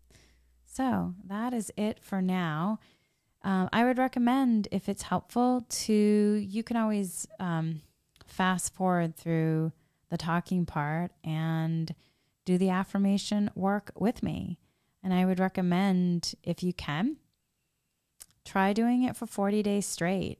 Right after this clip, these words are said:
and see, see what happens. And please, if you do this, reach out and let me know. I would love to hear from you. So remember, everyone,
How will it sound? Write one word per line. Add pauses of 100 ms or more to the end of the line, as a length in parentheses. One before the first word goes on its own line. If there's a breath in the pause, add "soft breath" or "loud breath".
and
see, (560)
see
what
happens.
And
please,
if
you
do
this, (600)
reach
out
and
let
me
know. (180)
I
would
love
to
hear
from
you. (880)
So
remember,
everyone,